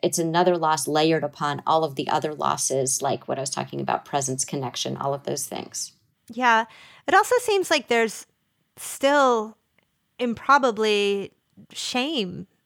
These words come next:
Speaker 2: that, that we bring into the equation that I wish we could let go of.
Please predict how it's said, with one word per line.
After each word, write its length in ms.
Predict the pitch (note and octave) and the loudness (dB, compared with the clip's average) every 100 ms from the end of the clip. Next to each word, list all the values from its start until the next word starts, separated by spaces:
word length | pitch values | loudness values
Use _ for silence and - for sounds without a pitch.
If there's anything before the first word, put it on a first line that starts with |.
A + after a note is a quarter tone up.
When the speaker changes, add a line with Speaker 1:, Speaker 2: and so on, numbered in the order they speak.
| _ | _
Speaker 2:
that, 360 | G#3 G3 D3+ _ F#3+ _ _ | -2 0 -2 _ -20 _ _
that 280 | G#3 A#3 G#3+ - | 0 2 2 0
we 380 | A3 G#3+ C4 A#3 | -14 -2 0 0
bring 540 | A3 A#3 A#3 A3+ A3 - | 2 0 2 -2 -6 -6
into 360 | A#3+ B3+ B3 - | 0 2 0 0
the 120 | A3+ | 0
equation 720 | G3+ G#3+ G3+ F#3+ G3+ F#3+ F#3+ F#3 | 0 0 -2 -2 -4 -4 -6 2
that 260 | G3+ G3 - | 4 4 2
I 100 | G#3 | 0
wish 500 | G#3 G3+ - - - | 0 -2 -6 -10 -10
we 100 | A3 | -10
could 140 | G3+ G3 | -6 -4
let 180 | F#3+ | -4
go 200 | F#3+ F3+ | 0 0
of. 380 | F3 - - - | -2 -6 -14 -20